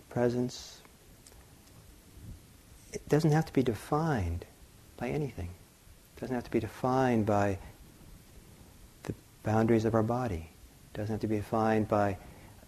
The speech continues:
um, there's subtle ways in which we define ourselves or define our situation by saying, "I'm in a room. I'm in a room with a lot of other people." And there can be a small little part of the mind that's operating, always operating, even in, you know, sitting meditating,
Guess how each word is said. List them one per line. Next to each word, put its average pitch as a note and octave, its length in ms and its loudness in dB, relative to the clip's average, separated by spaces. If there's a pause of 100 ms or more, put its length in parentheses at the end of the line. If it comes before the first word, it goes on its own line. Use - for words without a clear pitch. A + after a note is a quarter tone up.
(160)
um, G2 340 -2 (240)
there's A2 140 -2
subtle C3+ 340 8
ways B2+ 240 6
in A#2 60 4
which A2 100 0
we - 80 4
define A#2 380 2
ourselves G#2+ 400 2
or G#2 40 -2
define A2 300 -2
our G#2 60 0
situation A2+ 680 0 (400)
by G#2+ 100 -4
saying, A2+ 200 -2
"I'm A2 160 0
in A#2 80 2
a A2+ 80 2
room. A#2+ 360 0 (540)
I'm A2+ 140 -2
in A2+ 80 0
a A2+ 40 2
room A#2+ 180 4
with B2 160 2
a - 20 4
lot A2+ 160 4
of A#2 80 2
other A2+ 160 0
people." G2 420 -4 (960)
And B2 80 0
there A#2 80 2
can A#2 160 2
be A#2 120 6
a A2 60 6
small C3+ 460 4
little F3+ 200 4
part D#3+ 260 2
of D3+ 60 4
the D3 60 4
mind D3 300 4
that's A#2 160 0
operating, B2 420 2
always D#3+ 300 0
operating, C3 440 0
even D3+ 200 2
in, C3+ 140 0 (500)
you C#3 120 -2
know, B2 100 0
sitting C#3 240 2
meditating, B2+ 540 2